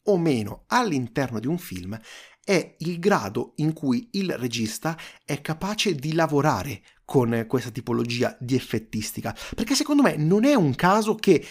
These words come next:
le migliori pellicole da questo punto di vista all'interno di questo mondo sono I Guardiani della Galassia e in questo caso Doctor Strange, perché, eh, hanno due registi, eh, come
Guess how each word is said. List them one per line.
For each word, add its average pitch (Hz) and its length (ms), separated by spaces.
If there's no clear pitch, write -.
le 160 120
migliori 208 480
pellicole 127 800
da - 80
questo 247 220
punto 214 240
di 160 100
vista 110 400
all'interno 156 400
di 156 80
questo 156 240
mondo 214 320
sono 127 460
I 143 80
Guardiani 147 280
della 143 120
Galassia 120 540
e 240 340
in 160 100
questo 165 200
caso 131 220
Doctor 131 340
Strange, 107 460
perché, 226 560
eh, 127 240
hanno 131 500
due 185 460
registi, 131 680
eh, 98 320
come 101 580